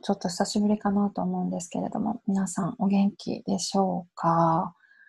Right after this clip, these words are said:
うちは幼稚園も小学校も分散登校、分散登園というのが始まりまして、少しずつ、えー、日常が戻ってきているのかなという気がします。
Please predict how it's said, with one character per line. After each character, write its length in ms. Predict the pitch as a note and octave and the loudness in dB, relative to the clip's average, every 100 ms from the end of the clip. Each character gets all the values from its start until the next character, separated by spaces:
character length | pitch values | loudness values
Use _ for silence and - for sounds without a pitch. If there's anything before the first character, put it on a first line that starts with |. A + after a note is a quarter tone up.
| - - _ - | -20 -20 _ -14
う 80 | |
ち 200 | - - A3+ | -4 6 10
は 460 | A#3 A3+ A3 A3 - | 12 12 12 12 10
幼 100 | B3 | 10
稚 200 | B3+ B3+ | 10 12
園 100 | A3 | 12
も 60 | |
小 200 | - G#3+ | 10 8
学 220 | G#3 G#3 | 8 4
校 160 | - F3+ | 2 4
も 320 | E3+ D#3 - | 4 4 0
分 300 | - G3+ G3+ | 4 8 8
散 340 | G3 G3 F#3 F3+ | 6 4 2 0
登 240 | F#3 E3 - | 0 -2 -2
校、 160 | - - | -6 -2
分 160 | F#3 F3+ | 0 0
散 320 | F3 F3+ F3+ | 2 0 0
登 320 | F3+ F#3 E3 - | 2 2 2 -2
園 120 | - | -8
と 160 | - | -6
い 20 | E3+ | -6
う 80 | |
の 100 | G3 | -4
が 120 | F3+ E3+ | -6 -8
始 320 | - E3+ E3+ | -6 -2 0
ま 120 | E3+ | 2
り 100 | E3 | 0
ま 180 | F#3 F3 | -2 -4
し 160 | - | -2
て、 240 | - C4 - - - - _ | 4 6 4 -4 -20 -20 _
少 260 | - - C#4+ | -6 2 2
し 160 | - C4+ | 4 4
ず 140 | C4+ | 4
つ、 160 | C4+ F#3 E3+ - _ _ - | 2 2 2 0 _ _ -4
え 40 | F3 | 2
ー、 180 | F3 F3 | 6 8
日 320 | F3 F3 F#3 | 6 4 -2
常 240 | F3+ E3+ | 0 0
が 260 | E3+ D#3+ - - | 2 0 0 -2
戻 240 | F3+ F3+ | 0 0
っ 100 | F3+ | -2
て 120 | - | -6
き 80 | F3 | -10
て 140 | - F#3+ | -2 0
い 80 | F3+ | 2
る 80 | |
の 100 | F3 | 0
か 140 | F3 F#3 | 0 4
な 240 | A#3 B3+ | 6 6
と 160 | B3+ F3+ | 4 -2
い 80 | - | -4
う 80 | - | -8
気 140 | - | -8
が 180 | E3+ F3 | -6 -6
し 180 | - G#3+ | -6 -4
ま 100 | E3+ | -4
す。 240 | E3+ - | -4 -10